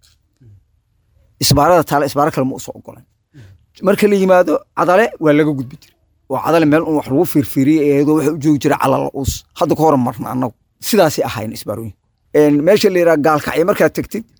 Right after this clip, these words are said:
meel la yiraahdo Shilanta bay ooli jirtay. Shilanta bay ooli jirtay. Halkaas isbaarada taalla mid kale lama ogolin, waa la diri jiray ninkii aad. Marka la yiraahdo, een, Cadaada la tago,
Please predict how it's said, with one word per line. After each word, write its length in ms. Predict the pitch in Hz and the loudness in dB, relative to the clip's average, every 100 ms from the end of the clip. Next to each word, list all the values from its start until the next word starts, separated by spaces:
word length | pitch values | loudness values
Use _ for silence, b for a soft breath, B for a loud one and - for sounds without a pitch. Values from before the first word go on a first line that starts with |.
| 151 | -8
meel 160 | 165 202 | 0 2
la 60 | 185 | 4
yiraahdo 200 | 170 160 | 4 2
Shilanta 540 | - 170 180 185 - - | 0 0 2 0 -4 -14
bay 140 | 131 160 | -6 -2
ooli 240 | 175 160 127 | 0 0 -2
jirtay. 260 | - - _ _ _ | -10 -20 _ _ _
Shilanta 340 | - 147 147 - _ _ 147 113 104 | 0 2 2 -4 _ _ -20 -20 -4
bay 120 | 156 | 0
ooli 240 | 165 156 135 | 2 2 0
jirtay. 320 | - - - - B 123 | -4 -20 -20 -20 B -20
Halkaas 460 | - 220 - 190 165 - | -6 -4 -2 -2 -4 -4
isbaarada 340 | 135 160 175 | -2 2 2
taalla 220 | - 160 156 | 0 0 2
mid 140 | 165 | 0
kale 160 | - 131 | 0 0
lama 120 | 131 | 0
ogolin, 300 | 127 139 139 | -4 -6 0
waa 100 | 147 | 2
la 100 | 147 | 2
diri 200 | 139 156 | 0 -6
jiray 200 | 143 135 | -2 -2
ninkii 200 | 123 - | -2 -6
aad. 140 | 107 - _ _ _ _ - | -18 -20 _ _ _ _ -2
Marka 220 | 233 226 | 0 2
la 100 | 202 | 2
yiraahdo, 360 | 190 180 175 196 - | 2 4 4 2 2
een, 220 | 170 156 - | 0 0 -4
Cadaada 380 | 156 160 151 147 | 0 2 2 2
la 120 | 139 | 0
tago, 300 | - 123 | -4 -8